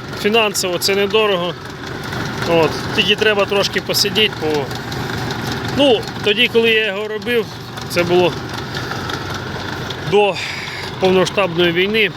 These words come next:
От, то відносно ціни адекватні були. Але хоча, як тоді коштував, ем, готовий оприскувач заводський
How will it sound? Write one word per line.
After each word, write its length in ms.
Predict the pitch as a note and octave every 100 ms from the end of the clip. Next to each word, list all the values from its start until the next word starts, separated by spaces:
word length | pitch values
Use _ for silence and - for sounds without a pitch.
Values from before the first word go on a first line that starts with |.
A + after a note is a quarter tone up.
| - - - - D3+
От, 220 | D3+ C3 -
то 300 | C#3+ C3+ C3+ B2 A2 C#3+
відносно 460 | E3+ F#3+ G3+ - D#3+
ціни 320 | F#3+ F#3 E3+ D#3+ D3
адекватні 540 | D3+ D#3 G3 F#3 E3
були. 280 | D3 C#3 A#2+ - - - -
Але 220 | A#3 B3
хоча, 380 | B3 - B3+ A3 - - - - -
як 120 | F3+
тоді 300 | G#3+ G3+ A#3 A#3+
коштував, 580 | A#3+ - A3+ G#3+ G#3
ем, 360 | G3 F#3+ F#3+ F#3 F3 E3+ D#3+ D#3 D3 C#3 C3+
готовий 420 | F#3 A#3 A3 G3+
оприскувач 480 | F#3 G#3+ - G3 D#3
заводський 600 | F#3 G3+ - - G#3